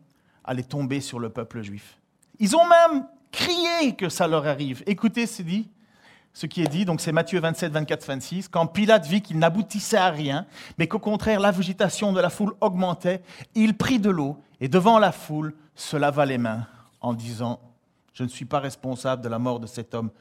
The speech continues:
Cela vous regarde. » Écoutez ce que le peuple a dit. Que la responsabilité de sa mort retombe sur nous et sur nos enfants. Ils ont,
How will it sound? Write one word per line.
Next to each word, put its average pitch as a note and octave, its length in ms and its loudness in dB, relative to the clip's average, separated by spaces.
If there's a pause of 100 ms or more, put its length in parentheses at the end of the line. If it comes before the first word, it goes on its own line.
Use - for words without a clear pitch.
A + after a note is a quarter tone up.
(300)
Cela B2+ 380 -2
vous A#2+ 140 -8
regarde. » A2 400 -8
Écoutez A#2+ 360 -10
ce - 80 -14
que B2 120 -8
le A2 100 -6
peuple A2+ 260 -10
a G#2+ 60 -6
dit. G2+ 300 -14 (2000)
Que D3 100 -2
la C#3+ 100 4
responsabilité F#3+ 880 2
de F3+ 60 -4
sa F3+ 220 2
mort F3 240 4
retombe D#3+ 340 -2
sur C#3 240 -6
nous D3 220 0
et - 20 -2
sur B2+ 180 -8
nos B2 200 -4
enfants. G#2+ 400 -10 (2750)
Ils C3 180 -6
ont, C#3 280 -2